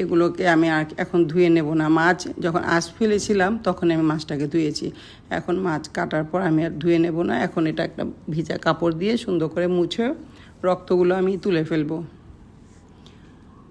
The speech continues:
তো সবসময় মাছের লেজ একটু বড় রাখি, যে আমার নাতি লেজটা একটু পছন্দ করে খায়, এর জন্য লেজটা সবসময় আমি একটু বড় করে কাটি। আর এই যে দেখেন, এই যে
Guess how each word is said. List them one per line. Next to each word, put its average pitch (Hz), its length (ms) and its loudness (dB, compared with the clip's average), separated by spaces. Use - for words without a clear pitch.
তো 220 60 -2
সবসময় 208 480 0
মাছের 190 320 2
লেজ 185 220 6
একটু 196 120 2
বড় 180 220 6
রাখি, 175 240 2
যে 190 40 2
আমার 165 260 4
নাতি 170 220 2
লেজটা 165 300 0
একটু 165 180 -2
পছন্দ 170 260 0
করে 165 140 0
খায়, 170 260 4
এর 170 100 0
জন্য 160 140 2
লেজটা 160 240 -2
সবসময় 165 360 0
আমি 160 120 4
একটু 165 200 -4
বড় 160 220 0
করে 165 220 0
কাটি। 185 260 0
আর 175 120 0
এই 151 80 -2
যে 165 60 0
দেখেন, 196 300 0
এই 165 80 2
যে 165 60 2